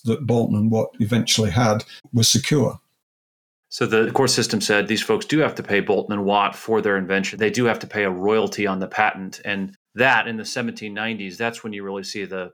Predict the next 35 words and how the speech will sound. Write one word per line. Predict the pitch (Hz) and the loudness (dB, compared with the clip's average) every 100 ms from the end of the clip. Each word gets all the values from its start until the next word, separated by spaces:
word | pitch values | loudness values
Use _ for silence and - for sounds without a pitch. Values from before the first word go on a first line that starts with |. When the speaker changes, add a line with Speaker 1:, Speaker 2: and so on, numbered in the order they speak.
| - | -12
Speaker 2:
the | |
great | - 101 98 | -8 -8 -8
fortune | - 98 - 90 | -8 -6 -6 -12
emerge. | 87 82 - - - - _ _ - | -14 -16 -18 -14 -14 -14 _ _ -4
Speaker 1:
Yeah, | 117 92 - - | -4 -4 -10 -12
that's | 113 123 - | -10 -8 -6
right. | 113 95 - _ | -6 -6 -10 _
Speaker 2:
It | 113 | -6
was | 117 | -2
because | 120 139 127 | 0 2 0
of | 127 | -4
a | |
court | - 160 - | -2 -4 -2
case, | 80 - - | -8 -6 -6
that, | 113 | -2
or | 117 113 | -2 0
court | 120 120 | -4 -2
cases. | - 131 - - - | -2 -2 -2 -6 -4
That's | 113 - | -2 -2
interesting. | 113 98 - - - | -6 -8 -12 -14 -12
Speaker 1:
Because | 123 147 | -4 -2
of | 131 | 0
court | 151 131 | 0 2
cases. | 143 139 131 131 120 | 2 4 4 2 2
The | 196 | 2
court | 240 220 - | 2 0 0
cases | 202 - 160 165 | -4 -2 -4 -2
are | 185 | -2
very | 160 156 | 0 2
interesting, | 165 131 - 117 113 | 0 -2 -2 -2 -2
actually. | - 135 123 | -2 0 2
I've | 123 | 0
studied | - 147 127 120 | 0 0 0 2
them | 120 117 | 4 4
in, | 113 | 4